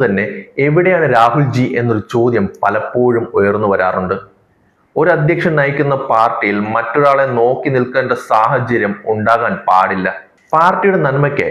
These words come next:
രാഹുൽ കൂടുതൽ ഗൗരവത്തോടെയും അർപ്പണബോധത്തോടെയും സമർപ്പിക്കേണ്ടതുണ്ട്. അധികാരത്തിന്റെ രണ്ട് കേന്ദ്രങ്ങൾ, അതായത് ഡയാർക്കി, പാർട്ടിക്കുള്ളിൽ നിലനിൽക്കുന്നത് നല്ലതിനല്ല എന്നും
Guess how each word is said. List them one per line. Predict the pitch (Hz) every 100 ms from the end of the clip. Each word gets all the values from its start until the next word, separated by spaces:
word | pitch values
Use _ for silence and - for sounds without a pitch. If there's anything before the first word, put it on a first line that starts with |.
| -
രാഹുൽ | 101 113 127 117 -
കൂടുതൽ | 131 135 139 123
ഗൗരവത്തോടെയും | 113 120 135 135 110 87 98 - - -
അർപ്പണബോധത്തോടെയും | 123 139 147 - - 165 139 117 123 123 110 92 101 - _ -
സമർപ്പിക്കേണ്ടതുണ്ട്. | 104 113 127 117 110 92 95 95 - - _ _ -
അധികാരത്തിന്റെ | 120 120 147 143 139 143 127 123 113 104
രണ്ട് | 113 120 135 143 143
കേന്ദ്രങ്ങൾ, | 113 117 120 113 98 87 - 107
അതായത് | 110 107 107 101 98
ഡയാർക്കി, | 104 120 117 - 107 104 -
പാർട്ടിക്കുള്ളിൽ | 107 113 - 123 - 113 110 107
നിലനിൽക്കുന്നത് | 104 120 117 - 110 95 101 - - -
നല്ലതിനല്ല | 104 104 117 120 107 101 110 98
എന്നും | 92 92